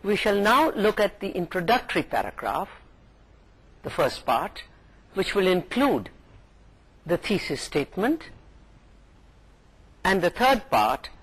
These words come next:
the concluding paragraph, in greater detail. Last time we just touched on them, but today's lesson will concentrate on these two, the first and the last. The first,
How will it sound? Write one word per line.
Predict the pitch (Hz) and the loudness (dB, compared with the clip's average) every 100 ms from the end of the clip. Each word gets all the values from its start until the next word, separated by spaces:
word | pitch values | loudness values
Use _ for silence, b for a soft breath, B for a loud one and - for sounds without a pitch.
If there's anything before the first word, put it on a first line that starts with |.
| - | -8
the | 180 | -6
concluding | - 214 196 233 277 175 120 - - | -2 0 0 2 4 4 0 -6 -8
paragraph, | 143 117 - 120 156 202 - - b b b b - - | -4 -4 -2 -2 0 -2 -6 -20 b b b b -10 -2
in | 190 147 | 0 -2
greater | - 170 214 214 220 214 - - 127 | 0 4 4 4 2 2 -4 -14 -4
detail. | 185 - - - - - - - - - - - | -2 -2 -6 -10 -12 -20 -20 -20 -20 -20 -20 -6
Last | 123 165 165 | 0 2 2
time | 220 220 294 - | 0 0 0 -4
we | 156 156 | -6 -2
just | 175 170 - | -2 -2 -2
touched | 233 - | -2 0
on | 135 123 | -2 0
them, | 120 165 226 B B - | 0 -2 -6 B B -12
but | - - | -12 -4
today's | 160 214 269 | 2 4 4
lesson | 143 135 - 196 233 B B - | 0 -2 -4 -8 -10 B B -8
will | 160 160 - | -4 -4 0
concentrate | 220 233 214 185 - 139 151 b b - - | 0 0 0 -2 0 -2 -2 b b -16 -2
on | 143 143 139 | 0 0 -2
these | 135 131 - - - - - - | -4 -4 -12 -20 -20 -20 -20 -6
two, | 190 123 - - - - - b b - | -2 -2 -6 -20 -20 -20 -20 b b -14
the | - | -10
first | - 214 285 - - - - - | 0 2 2 0 -14 -20 -16 -4
and | 165 139 | 0 2
the | |
last. | 127 104 - - - - - - - | 2 2 -2 -10 -14 -18 -20 -16 -14
The | |
first, | - 220 220 | -2 0 0